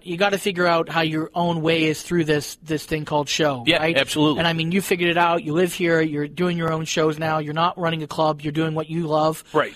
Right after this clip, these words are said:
Speaker 1: You know, I figured out my niche being the angry troll, and whoever books me, books me, and whoever doesn't, I don't spend any time worrying about it anymore. And Kathleen's trying to get to L A. We all have things going on.
Speaker 2: Yeah.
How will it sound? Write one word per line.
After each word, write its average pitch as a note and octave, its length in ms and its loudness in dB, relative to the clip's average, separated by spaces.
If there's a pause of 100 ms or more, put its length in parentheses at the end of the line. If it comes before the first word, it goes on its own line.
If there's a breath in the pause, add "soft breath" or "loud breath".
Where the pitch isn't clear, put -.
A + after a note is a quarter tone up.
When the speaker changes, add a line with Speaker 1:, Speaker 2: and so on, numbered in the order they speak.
Speaker 1:
You - 80 -8
know, D3+ 100 0
I E3+ 160 0
figured F#3 260 0
out E3 120 2
my E3+ 200 2
niche E3 420 -2
being D3+ 220 -4
the D#3 100 -6
angry D#3 340 -2
troll, D3+ 460 2
and D3 180 -4
whoever D#3+ 320 2
books D#3+ 260 -2
me, F3 120 0
books F3 260 -2
me, G#3+ 120 2
and G3+ 80 0
whoever E3+ 260 2
doesn't, E3+ 440 0 (280 loud breath)
I E3+ 80 2
don't E3+ 140 0
spend E3+ 200 -4
any D#3 120 0
time D#3 260 -2
worrying D#3 240 2
about C#3 200 -2
it C#3 80 -6
anymore. D3 420 0
And D#3 100 -4 (240 loud breath)
Kathleen's F3 420 0
trying E3+ 240 0
to D#3 60 -4
get D#3+ 160 -2
to E3 120 -4
L D#3 160 2
A. D#3+ 160 2
We E3+ 140 2
all G#3 220 4
have F#3 140 2
things E3 200 -4
going D#3 260 0
on. E3 300 0
Speaker 2:
Yeah. E3+ 280 2